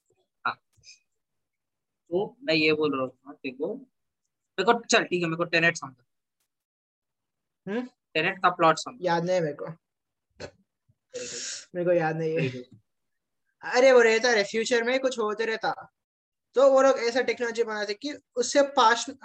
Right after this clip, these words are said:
Speaker 2: कुछ रिवर्स कर सकते हैं टाइम।
Speaker 1: हम्म।
Speaker 2: तो फ्यू-,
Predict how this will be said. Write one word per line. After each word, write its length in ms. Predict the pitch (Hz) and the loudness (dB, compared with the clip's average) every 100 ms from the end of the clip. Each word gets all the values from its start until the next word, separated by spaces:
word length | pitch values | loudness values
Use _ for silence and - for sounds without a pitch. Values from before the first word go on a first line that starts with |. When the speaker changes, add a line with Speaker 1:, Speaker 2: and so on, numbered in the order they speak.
| 208 196 185 185 | 0 2 2 0
Speaker 2:
कुछ 220 | 185 240 | -2 -2
रिवर्स 300 | 226 220 240 | -2 0 0
कर 120 | 233 220 | 0 -4
सकते 200 | 202 190 | -4 -4
हैं 100 | 175 | -4
टाइम। 320 | 175 160 165 _ _ _ _ _ _ _ _ _ _ _ - | -4 -6 -12 _ _ _ _ _ _ _ _ _ _ _ -6
Speaker 1:
हम्म। 320 | 160 143 - _ - | -4 -4 -10 _ -8
Speaker 2:
तो 100 | 302 | -6
फ्यू-, 280 | 294 277 | -4 -6